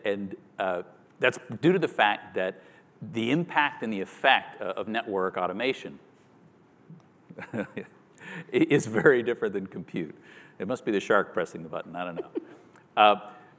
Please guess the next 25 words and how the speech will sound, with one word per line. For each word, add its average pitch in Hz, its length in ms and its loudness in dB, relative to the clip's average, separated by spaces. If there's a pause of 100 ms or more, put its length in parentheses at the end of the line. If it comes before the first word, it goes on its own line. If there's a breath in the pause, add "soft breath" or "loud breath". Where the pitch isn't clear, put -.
(240)
that 135 320 6
if 123 60 -4
you 143 80 -4
think 214 80 -2
about 202 200 2
compute, 170 460 -2
we 117 100 -6
got 131 160 4
really 151 220 0
good 151 180 0
at 98 140 -6
doing 113 300 -2
compute 160 280 -6
automation 92 540 -4
because 104 640 0
compute's - 460 -10
relatively 117 360 2
isolated. 82 580 -2 (340 soft breath)
The - 80 -6
challenge 190 480 -2
is 120 80 -8
doing 127 220 0
it 113 80 -2
at 104 100 -10
scale. 85 320 0